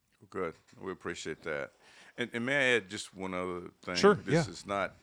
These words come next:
Speaker 1: concerning Doctor Evans nor One New Birmingham, but, uh,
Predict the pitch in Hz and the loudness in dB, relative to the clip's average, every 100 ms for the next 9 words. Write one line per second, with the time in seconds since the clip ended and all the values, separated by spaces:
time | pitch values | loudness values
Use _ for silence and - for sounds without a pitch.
0 | 78 - 101 85 87 80 85 80 73 82 | -20 -16 -14 -10 -10 -6 -8 -8 -8 -8
1 | 78 73 92 82 85 80 76 82 80 78 | -10 -12 -12 -10 -12 -12 -12 -12 -12 -14
2 | 73 78 - - - - _ _ _ _ | -14 -14 -16 -20 -20 -20 _ _ _ _
3 | _ - _ - | _ -20 _ -10